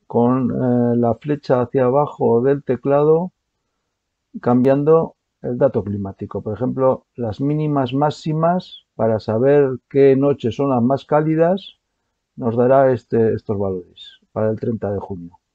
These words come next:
Eh, en las Islas Baleares, los veintitrés grados de mínima durante la noche del treinta de junio.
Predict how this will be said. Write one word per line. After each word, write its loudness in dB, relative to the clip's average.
Eh, -4
en -2
las -4
Islas 2
Baleares, 2
los -10
veintitrés -2
grados 4
de 2
mínima -2
durante -2
la 0
noche -4
del -8
treinta -8
de -14
junio. -20